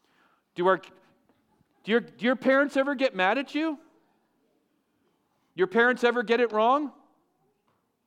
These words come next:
I told you they would. You know what?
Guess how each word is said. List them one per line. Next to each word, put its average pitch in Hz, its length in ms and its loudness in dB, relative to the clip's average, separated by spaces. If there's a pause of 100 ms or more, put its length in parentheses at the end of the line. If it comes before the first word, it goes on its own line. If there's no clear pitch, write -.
(800)
I 160 80 0
told 254 280 2
you 208 100 -4
they 180 120 2
would. 190 480 2 (1400)
You 180 80 -8
know 208 120 2
what? 220 320 0